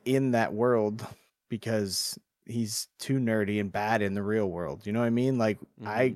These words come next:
Speaker 1: could relate to that. I'm not very good in the real world. I'm not sociable and stuff like that, but,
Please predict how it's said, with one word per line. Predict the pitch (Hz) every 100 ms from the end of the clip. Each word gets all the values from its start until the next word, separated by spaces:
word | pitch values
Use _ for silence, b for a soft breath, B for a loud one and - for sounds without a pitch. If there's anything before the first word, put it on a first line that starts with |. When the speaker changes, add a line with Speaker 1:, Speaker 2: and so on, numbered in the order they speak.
| -
Speaker 1:
could | - 139
relate | 123 110 101
to | -
that. | 92 95 107
I'm | 113 123 131
not | 110 110 101
very | 110 101
good | 95 110 107 92
in | 101
the | 101
real | 92 95
world. | 92 95 110
I'm | 113
not | 123 101
sociable | - 113 101 110 98 104
and | 101
stuff | 98 98 -
like | 95 -
that, | 87 101 120
but, | 120 104